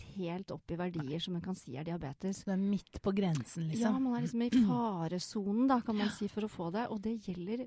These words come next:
Speaker 1: veldig mange mennesker, og
Speaker 2: Ja.
Speaker 1: veldig mange vet ikke at de har det.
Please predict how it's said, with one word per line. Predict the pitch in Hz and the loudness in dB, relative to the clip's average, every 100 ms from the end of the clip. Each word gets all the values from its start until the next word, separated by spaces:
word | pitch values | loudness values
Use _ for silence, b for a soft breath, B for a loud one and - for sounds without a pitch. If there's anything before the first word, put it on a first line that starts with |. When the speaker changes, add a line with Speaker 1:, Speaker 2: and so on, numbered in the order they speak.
| 214 214 | -8 -6
Speaker 1:
veldig | - 226 190 175 208 | -2 -2 -2 -2 0
mange | 202 175 185 196 | 2 0 0 0
mennesker, | 190 165 - 269 269 B B B | 0 -2 0 2 2 B B B
og | 262 | 2
Speaker 2:
Ja. | 254 | 2
Speaker 1:
veldig | 208 | 2
mange | 202 180 180 | 0 0 -2
vet | 165 - - | -4 -8 -12
ikke | 175 190 196 _ | -8 -4 -4 _
at | 190 - | -12 -6
de | 202 | -8
har | - - - | -6 -10 -6
det. | 175 | -6